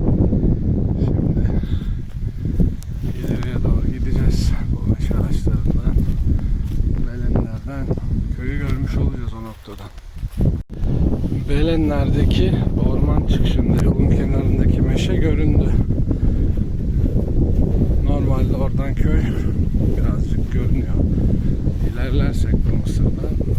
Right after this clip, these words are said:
daha ileriden daha güzel görünüyor. Ee, ana yola bağlanan yol,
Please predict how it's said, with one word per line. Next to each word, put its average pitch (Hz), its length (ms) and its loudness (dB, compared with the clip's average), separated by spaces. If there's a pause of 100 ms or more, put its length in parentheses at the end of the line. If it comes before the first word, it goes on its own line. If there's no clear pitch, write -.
(140)
daha - 180 2
ileriden - 500 0
daha - 240 2
güzel - 300 2
görünüyor. - 480 0 (720)
Ee, 120 520 -4
ana 170 680 -2
yola 170 280 0 (360)
bağlanan 160 560 0
yol, 139 340 -2